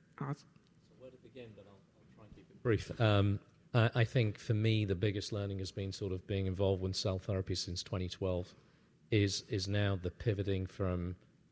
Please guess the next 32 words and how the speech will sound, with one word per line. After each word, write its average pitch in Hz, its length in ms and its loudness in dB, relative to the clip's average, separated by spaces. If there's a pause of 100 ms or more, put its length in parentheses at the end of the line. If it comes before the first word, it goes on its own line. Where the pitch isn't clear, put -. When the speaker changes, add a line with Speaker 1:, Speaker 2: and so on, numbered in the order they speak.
(140)
Speaker 2:
interesting 113 580 0
science, 107 600 -4 (240)
uh, 98 320 -2
and 104 100 -2
I - 20 2
think 104 280 -6
Axel 113 360 -8
pointed 92 300 -8
this 90 200 -10
out 95 220 -8
this - 200 -12
morning, 92 320 -4 (560)
moving 113 340 2
from 104 400 0
in 107 140 -2
vitro, 107 320 4
in 98 160 2
vivo 92 260 4
models 92 440 2
that 85 120 -2
just - 300 -4
don't 95 240 4
predict 90 280 0
what 87 180 -2
happens 92 280 -2
in 87 80 0
the 87 140 0
ultimate 87 340 -2
model, 85 240 -2
which 82 160 -4
is 80 80 -2
humans. 85 400 -6